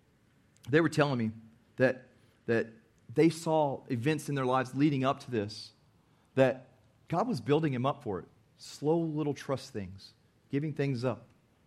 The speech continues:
letting people borrow things, giving things away that they didn't, that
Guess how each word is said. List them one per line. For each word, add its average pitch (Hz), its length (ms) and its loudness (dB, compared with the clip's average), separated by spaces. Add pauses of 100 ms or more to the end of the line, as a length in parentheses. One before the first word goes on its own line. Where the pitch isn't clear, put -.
(260)
letting 143 180 2
people 147 220 -2
borrow 123 340 2
things, 107 300 -6
giving 151 260 2
things 160 220 0
away 127 440 2 (240)
that 110 120 -8
they 127 80 0
didn't, 131 220 -2
that 113 120 -6